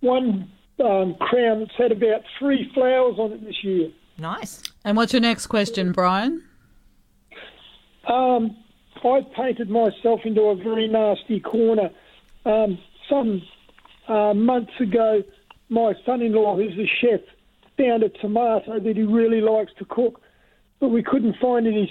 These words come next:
Speaker 1: seeds, so I said, "Okay, why don't we get one of them and bring it, we'll plant the seeds and see how they go." And, um, they went very well. But my daughter's got a girl, a work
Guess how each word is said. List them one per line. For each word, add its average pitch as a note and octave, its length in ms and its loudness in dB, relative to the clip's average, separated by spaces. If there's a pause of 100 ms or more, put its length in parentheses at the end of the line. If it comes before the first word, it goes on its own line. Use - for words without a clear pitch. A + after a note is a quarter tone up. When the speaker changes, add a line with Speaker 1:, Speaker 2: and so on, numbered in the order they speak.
Speaker 1:
seeds, B3 280 0
so A3+ 260 2
I A3 120 -4
said, A3+ 160 0 (400)
"Okay, A#3 280 0
why A#3+ 160 0
don't C4 120 -6
we C#4 120 -12 (140)
get C4+ 240 -2
one A3+ 160 0
of G3+ 80 -2
them A#3+ 180 0
and A3+ 420 -2
bring C4 160 2
it, A#3 120 2
we'll A#3 300 0 (320)
plant B3+ 320 0
the G3 80 -4 (140)
seeds B3 340 0
and G#3+ 240 -4
see B3 160 2
how G#3+ 160 2
they G#3 180 0
go." A3+ 360 0 (760)
And, G#3+ 280 2
um, G#3+ 240 0 (120)
they A#3+ 160 2
went A#3 300 -4
very A3+ 260 2
well. A3+ 400 0 (1200)
But C4+ 200 0
my A#3+ 240 2
daughter's A#3 540 0
got G#3+ 200 -2
a G3+ 80 2
girl, A#3 400 0
a A3+ 220 0
work A#3 380 0